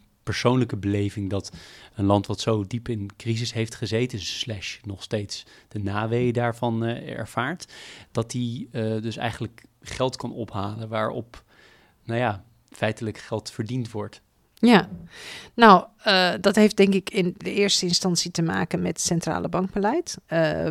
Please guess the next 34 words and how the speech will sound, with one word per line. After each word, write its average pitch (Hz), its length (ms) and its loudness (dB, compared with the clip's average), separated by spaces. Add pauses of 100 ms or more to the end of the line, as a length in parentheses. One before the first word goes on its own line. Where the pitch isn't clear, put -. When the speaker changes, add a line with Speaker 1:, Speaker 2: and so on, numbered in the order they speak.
Speaker 2:
wat - 320 2
de 165 260 -2
hele 190 300 4
korte 180 380 -2
rente 180 340 2
eigenlijk, 180 920 -8
eh, 143 520 -4 (140)
on-, 208 260 0
in 196 220 2
het 175 140 -2
negatieve 180 480 -4
territorium 196 680 -4
trekt, - 420 -8
hè. 196 240 -2
Dat - 180 -8
is - 120 -8
wat 156 120 -4
de - 120 -6
E 180 40 -2
C - 160 -2
B - 60 -6
eigenlijk - 380 -6
nu 147 80 0
doet. 294 420 -4 (560)
Ehm, 175 360 2 (100)
en 208 180 6
dan 208 180 6
kijken 185 420 4
beleggers 180 520 4
naar 165 220 2
wat 175 180 2
is 175 220 -2
de 170 280 4
risicoopslag 185 1500 2